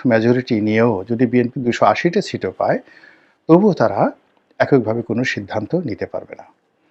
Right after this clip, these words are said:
তো এই সকল বিষয় আবার যেটা হচ্ছে যে, সং-, আর্টিকেল সেভেন্টি অনুযায়ী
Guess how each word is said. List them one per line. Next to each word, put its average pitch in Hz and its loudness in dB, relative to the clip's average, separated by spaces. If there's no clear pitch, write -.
তো 180 8
এই 190 6
সকল 196 4
বিষয় 156 4
আবার 139 4
যেটা 131 -4
হচ্ছে 110 -10
যে, 104 -8
সং-, 151 0
আর্টিকেল 135 4
সেভেন্টি 135 4
অনুযায়ী 101 -4